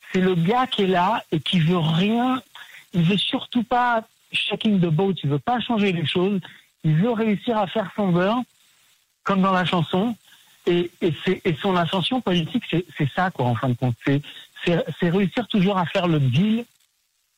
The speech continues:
et, et, et les deals qu'il fait, c'est toujours avec, avec les pires, avec, euh, avec les ultra-religieux, avec, euh, euh, avec les, les, les colons, et, et en fin de compte, il,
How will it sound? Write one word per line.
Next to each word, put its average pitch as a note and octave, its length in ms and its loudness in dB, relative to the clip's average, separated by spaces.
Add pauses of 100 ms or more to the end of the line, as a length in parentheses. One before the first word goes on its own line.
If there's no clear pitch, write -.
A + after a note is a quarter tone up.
et, D3+ 300 0
et, D3+ 260 2
et D#3 100 2
les C#3 140 2
deals F#3 280 2
qu'il - 160 -2
fait, G3 240 -2
c'est D3 120 -4
toujours D#3+ 300 0
avec, C3 380 -2
avec B2 280 -2
les C#3 100 2
pires, C#3+ 340 -2 (580)
avec, C3 360 0
euh, B2+ 340 2 (340)
avec B2+ 260 0
les C3 100 2
ultra-religieux, B2 1200 2
avec, A#2 380 0
euh, A#2 460 2 (560)
euh, - 520 -2
avec A#2 400 -2
les, A2+ 680 2
les, A#2 340 2
les A#2 160 2
colons, C3 680 2
et, A2+ 240 2 (280)
et C3+ 80 2
en B2+ 80 0
fin C3 160 0
de C3+ 40 0
compte, A#3 260 0
il, D3+ 120 2